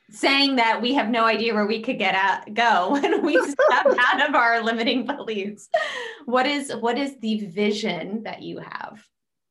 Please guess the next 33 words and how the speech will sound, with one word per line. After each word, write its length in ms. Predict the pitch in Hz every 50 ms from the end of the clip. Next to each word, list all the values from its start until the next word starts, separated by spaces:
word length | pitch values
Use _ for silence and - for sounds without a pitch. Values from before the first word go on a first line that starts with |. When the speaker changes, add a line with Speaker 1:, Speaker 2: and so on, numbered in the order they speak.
| _ _ _ _ _ _ _ _ _ _ _ _ _ _ _ _ _ _ _ _ _ _ _ _
Speaker 2:
Well, 120 | 185 - -
I 80 | 185
can 180 | 185 - 202 196
tell 280 | - - 196 185 175
you 280 | 170 165 165 160 160 160
that 500 | 156 - 160 151 151 151 147 147 147 - _ - - _ _ _ _ _ _ _ _ _
where 200 | 196 196 196 180
I 160 | - - -
would 220 | 170 165 160 147
like 300 | 147 151 151 151 - -
to 100 | - -
go, 240 | _ 156 147 139 139
first 380 | - - - 220 220 220 - 196
of 100 | 156 151
all, 220 | 143 139 139 139
I'm, 340 | - 160 175 180 180 175 180 -
I'm 160 | 165 175 165
very 360 | 156 175 180 185 190 190 185
involved 560 | 170 165 147 - 151 147 143 143 147 139 139 -
in 460 | - - 160 156 151 151 151 147 143
volunteer 580 | - 139 135 143 143 143 143 135 - 135 135 139
work. 440 | - - - - - - - - - _ _ _ _ -
I 340 | 151 147 147 143 147 147 143
currently 840 | - - 180 170 170 - - - 151 147 147 147 147 147 147 151 -
sit 360 | - - - 156 151 139 -
on 420 | - 147 143 139 139 139 139 139 147 - _ _ _ _ _ _
five 520 | _ _ 170 156 156 160 160 156 156 156
local 380 | 151 156 160 156 - 165 156 -
and 180 | - 147 139
national 840 | 139 135 139 147 143 - 170 151 143 139 139 139 135 139 - 139 -
boards 520 | 151 147 135 143 143 143 147 143 - - - -
and, 420 | 147 143 143 139 139 139 139 - - 151
eh, 100 | 135